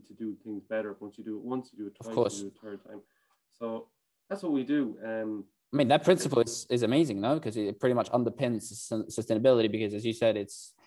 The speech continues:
Speaker 2: in a way, it's automated A I, right? Because the more you do it, the more lessons you learn, and further
Speaker 1: More
Speaker 2: down the,
Speaker 1: information we get,
Speaker 2: the more
Speaker 1: the more
Speaker 2: information
Speaker 1: lessons
Speaker 2: you,
Speaker 1: we learn.
Speaker 2: and
Speaker 1: Yeah.
Speaker 2: you can,
Speaker 1: Now
Speaker 2: you
Speaker 1: we're,
Speaker 2: can, sorry, go on. Sorry,
Speaker 1: there's
Speaker 2: apologies.
Speaker 1: huge, there's huge elements, and there's, like,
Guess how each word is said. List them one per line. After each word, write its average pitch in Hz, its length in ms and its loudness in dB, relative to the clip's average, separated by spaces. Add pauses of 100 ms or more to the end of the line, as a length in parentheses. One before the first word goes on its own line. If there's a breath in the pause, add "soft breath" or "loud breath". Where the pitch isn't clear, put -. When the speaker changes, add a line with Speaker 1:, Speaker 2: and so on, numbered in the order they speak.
(100)
Speaker 2:
in 131 160 4
a 127 80 6
way, 127 440 8
it's 113 600 -2
automated 123 540 4
A 110 200 4
I, 101 260 4
right? 107 220 0
Because 107 240 -6
the 117 80 -4
more 120 220 2
you 113 160 2
do 135 220 2
it, 110 120 0
the 110 80 -6
more 117 180 -2
lessons 120 380 -2
you 113 80 -2
learn, 110 380 0
and 110 240 -8
further 110 240 4
Speaker 1:
More 139 180 4
Speaker 2:
down 139 40 2
the, 135 40 0
Speaker 1:
information 135 560 -4
we 110 120 -6
get, 117 120 -6
Speaker 2:
the 117 60 4
more - 0 -
Speaker 1:
the 123 60 6
more 127 160 8
Speaker 2:
information 120 440 2
Speaker 1:
lessons 113 140 -2
Speaker 2:
you, 113 80 -6
Speaker 1:
we 127 40 -4
learn. 110 220 -4 (140)
Speaker 2:
and 117 100 2
Speaker 1:
Yeah. 123 60 4
Speaker 2:
you 123 80 2
can, 117 180 0
Speaker 1:
Now 151 120 -2
Speaker 2:
you 113 80 4
Speaker 1:
we're, 110 40 2
Speaker 2:
can, 110 240 -2 (460)
sorry, 104 320 4
go 110 160 2
on. 123 80 2 (100)
Sorry, 107 160 -6
Speaker 1:
there's 101 160 0
Speaker 2:
apologies. 98 60 -6
Speaker 1:
huge, 226 260 2
there's 147 160 0
huge 190 260 -4
elements, 139 420 0
and 104 200 -12
there's, 107 240 -14
like, 107 180 -8